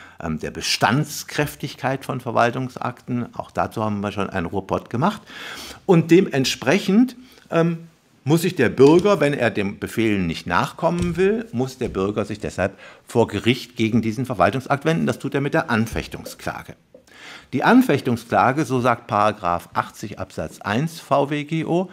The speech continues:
hat aufschiebende Wirkung. Aufschiebende Wirkung heißt,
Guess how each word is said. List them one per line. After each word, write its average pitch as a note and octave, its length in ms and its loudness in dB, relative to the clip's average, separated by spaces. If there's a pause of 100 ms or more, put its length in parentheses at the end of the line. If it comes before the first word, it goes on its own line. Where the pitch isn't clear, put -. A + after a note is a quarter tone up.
(140)
hat D#3+ 240 -2
aufschiebende F#3 800 2
Wirkung. G3 460 2 (440)
Aufschiebende D3 560 0
Wirkung F3 440 2
heißt, C#3+ 400 -2